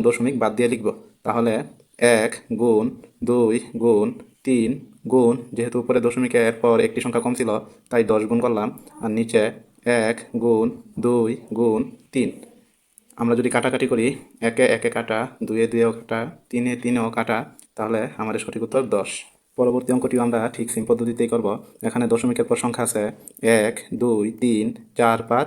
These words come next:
ছয়টি। নিচে দশমিকের পর সংখ্যা আছে এক,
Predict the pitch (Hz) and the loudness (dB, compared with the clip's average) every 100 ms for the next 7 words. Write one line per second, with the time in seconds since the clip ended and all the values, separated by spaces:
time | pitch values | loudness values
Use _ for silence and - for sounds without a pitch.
0 | - 117 117 110 120 - - _ - 117 | -2 -2 0 0 -2 -6 -18 _ -2 2
1 | 135 117 - 117 117 117 117 113 117 110 | 6 6 6 4 4 2 0 0 0 0
2 | 120 117 117 113 107 - - - 117 113 | -2 -2 -2 0 -2 -4 -16 -2 2 2
3 | 110 | 0